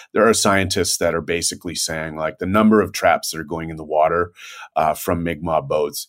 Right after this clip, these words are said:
is, is basically a, a, a dropping a grain of sand in the ocean. Like, conservation concerns are completely unfounded. And when you have a multinational corporation out there just dragging and trolling, uh, the bottom of the ocean for whatever they catch,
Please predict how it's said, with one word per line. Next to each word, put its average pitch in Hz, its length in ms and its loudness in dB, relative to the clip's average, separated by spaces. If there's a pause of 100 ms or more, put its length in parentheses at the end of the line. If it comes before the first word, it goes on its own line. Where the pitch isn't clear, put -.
is, 90 420 0
is 87 160 -4
basically 95 800 0
a, 78 100 -4 (140)
a, 85 100 -4 (160)
a 78 180 -4 (280)
dropping 90 420 0
a 85 60 -8
grain 82 260 -6
of 80 80 -10
sand 82 360 -6
in 76 80 -12
the 73 140 -12
ocean. 69 400 -10
Like, 80 320 -6
conservation 95 680 0
concerns 80 500 -6
are 76 60 -10
completely 76 520 -12
unfounded. 69 580 -12 (220)
And 85 380 -4 (400)
when 104 120 0
you 101 80 0
have 107 400 2
a 92 300 -2
multinational 90 800 -2
corporation 78 920 -6 (440)
out 98 240 2
there 87 160 2
just 80 320 -8
dragging 80 480 -4
and 78 100 -12
trolling, 82 640 -6
uh, 73 180 -10
the 73 80 -20
bottom 82 300 0
of 73 60 -14
the 76 100 -10
ocean 87 300 -2
for - 120 -18
whatever 80 320 -6
they 73 140 -10
catch, - 580 0